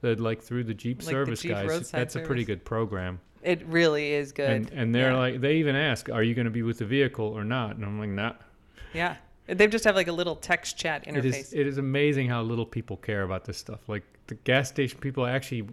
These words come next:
Speaker 1: thought I was gonna be nice and tell the attendants that my car is gonna get towed. They're like, "Eh, so?" <laughs> They did not, they were not fazed.
Speaker 2: Yeah.
Speaker 1: And so I jumped in an Uber with my car open, you know, half my crap in there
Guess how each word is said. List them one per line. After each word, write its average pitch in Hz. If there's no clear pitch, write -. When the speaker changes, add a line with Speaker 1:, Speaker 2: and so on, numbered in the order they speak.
Speaker 1:
thought 117
I 117
was 110
gonna 113
be 101
nice 107
and 95
tell 110
the 110
attendants 110
that -
my 101
car 104
is 107
gonna 113
get 113
towed. 120
They're 113
like, 110
"Eh, 151
so?" 123
<laughs> -
They 131
did 123
not, 131
they 120
were 143
not 110
fazed. 92
Speaker 2:
Yeah. 151
Speaker 1:
And 110
so 107
I 113
jumped 123
in 135
an 127
Uber 127
with 117
my 110
car 117
open, 131
you 127
know, 110
half 120
my 143
crap 139
in 117
there 104